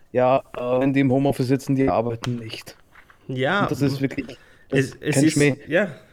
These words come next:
Speaker 2: es ist wirklich so. Wenn ich in der Uni sitze und einen Vortragenden zuhöre, dann stelle ich Fragen, dann spekuliere ich, dann rede ich
Speaker 1: Mhm.
Speaker 2: mit Kollegen drüber. Ganz ehrlich, ich höre nicht mal mehr zu, wenn ich da zehn Stunden am Computer hab, dreimal die
Speaker 1: Ja.
Speaker 2: Woche. Leck mich am Arsch, Entschuldigung, aber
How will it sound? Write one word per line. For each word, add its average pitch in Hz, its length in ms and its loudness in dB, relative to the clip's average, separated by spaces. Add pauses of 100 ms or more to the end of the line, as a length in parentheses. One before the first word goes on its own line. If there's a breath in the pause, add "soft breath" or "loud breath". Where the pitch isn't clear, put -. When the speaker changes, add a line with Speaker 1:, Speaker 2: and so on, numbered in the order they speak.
Speaker 2:
es - 200 -8
ist 165 160 -2
wirklich 214 280 -2
so. 120 260 -4 (380 loud breath)
Wenn 131 140 2
ich 143 160 0
in 147 80 2
der 143 120 2
Uni 170 260 4
sitze 175 340 0
und 151 100 -4
einen 139 160 -4
Vortragenden 156 720 -4
zuhöre, 139 300 -4
dann 127 140 -4
stelle 131 260 -4
ich 139 100 -8
Fragen, 117 460 -6
dann 123 100 -4
spekuliere 131 520 -2
ich, 131 100 -2
dann 135 100 -6
rede 127 160 -2
ich 123 80 -2
Speaker 1:
Mhm. 135 60 2
Speaker 2:
mit 131 100 -4
Kollegen 135 280 -2
drüber. 135 260 -4 (560 loud breath)
Ganz 131 260 2
ehrlich, 143 220 2
ich - 160 -2
höre 127 120 6
nicht 127 240 0
mal 120 120 0
mehr 120 180 0
zu, 127 400 6
wenn 117 160 2
ich 120 160 -2
da 110 180 -2
zehn 113 300 -4
Stunden 123 640 -2
am 110 140 -4
Computer 120 520 -4
hab, 117 200 -6
dreimal 107 320 -4
die 117 80 -4
Speaker 1:
Ja. 117 120 -2
Speaker 2:
Woche. 113 240 -2
Leck 110 360 -6
mich 127 180 -4
am 110 140 -4
Arsch, 110 300 -4
Entschuldigung, 123 520 -2
aber 113 240 0